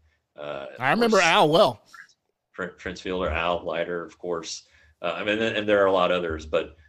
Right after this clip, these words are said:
Speaker 1: um, not as many as you think. You know, you, you, you recognize them because of their parents, but it just doesn't happen that often.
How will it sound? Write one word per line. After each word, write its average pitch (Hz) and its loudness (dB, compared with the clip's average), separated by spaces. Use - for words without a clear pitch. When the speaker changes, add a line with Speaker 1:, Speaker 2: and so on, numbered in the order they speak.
Speaker 1:
um, 78 -8
not 104 -6
as 110 -10
many 117 -6
as 92 -6
you 90 -8
think. 76 -8
You 76 -16
know, 76 -14
you, 85 -12
you, 87 -12
you 87 -12
recognize 92 0
them 87 -14
because 90 -4
of 82 -10
their 82 -6
parents, 76 -10
but 90 2
it 98 -8
just 101 -4
doesn't 87 -2
happen 82 -6
that 76 -6
often. 67 -18